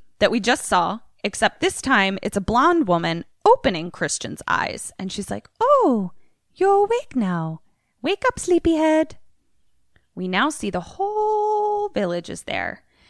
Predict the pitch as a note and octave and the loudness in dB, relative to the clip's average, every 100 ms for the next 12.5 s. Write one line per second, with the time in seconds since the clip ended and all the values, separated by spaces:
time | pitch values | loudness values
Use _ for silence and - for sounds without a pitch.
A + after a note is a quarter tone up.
0 | _ - F#3 F3+ A3+ D#4+ G4+ G#3+ F3 F#3 | _ -10 -8 -4 -2 0 0 -2 -4 -8
1 | - _ _ _ - C#4+ C#4 A3 G#3 - | -12 _ _ _ 0 2 2 2 2 2
2 | F3+ D#3+ D#3 - - - - - F#3 - | 2 2 0 -6 -8 -8 -10 -2 0 0
3 | - G#3+ - - G#3+ A3 G#3 F#3+ - G3+ | -4 -6 -2 0 2 2 0 -4 -4 0
4 | F#3+ G3 G3 F#3+ - E3 F#3 G#3+ F#3+ F3 | 0 0 -2 -2 2 4 2 0 -2 -2
5 | - - F3+ - - G3 F#3+ - F#3 - | -6 -6 -8 -6 -4 -2 -2 -2 -6 -4
6 | - D#3+ - F3 D3+ D#3 - - - - | -6 -6 0 2 2 -4 -10 -14 -18 -6
7 | F3+ E3+ D#3+ D#3 E3 - - - - - | -4 -2 -2 -4 -6 -8 -8 -6 -8 -12
8 | _ - _ _ _ - - _ _ _ | _ -20 _ _ _ -20 -20 _ _ _
9 | - _ _ _ - - G4 - A3+ G3 | -20 _ _ _ -14 -4 -2 0 0 0
10 | F#3+ F#3 F3 D#3+ - - E3+ D#3+ E3+ E3+ | -2 -4 -2 -2 -4 -2 0 2 0 -4
11 | - _ _ _ _ B3 C4 A#3+ C4+ D#4+ | -16 _ _ _ _ -2 -2 -2 -2 -4
12 | C#4+ - C3+ - | -4 -8 -6 -8